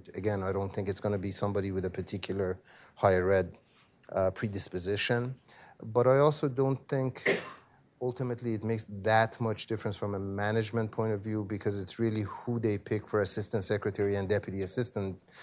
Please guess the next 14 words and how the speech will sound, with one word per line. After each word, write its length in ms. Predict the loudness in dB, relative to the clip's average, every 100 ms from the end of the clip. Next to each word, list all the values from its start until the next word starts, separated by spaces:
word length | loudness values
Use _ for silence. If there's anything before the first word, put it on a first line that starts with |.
| -18 0
secretary 460 | 2 2 2 0
position 440 | 0 -2 -2 -2 0
that's 200 | 0 0
gonna 180 | -2 -2
determine 500 | -4 -4 -2 -2 -4
how 320 | -2 0 2
the, 240 | 2 -2 -4 -14 -2
whether 240 | 0 2 0
the 100 | -2
trains 440 | 2 4 6 4
will 180 | 2 2
run 220 | 2 2
on 160 | 0 -2
time, 600 | 0 0 0 -2 -6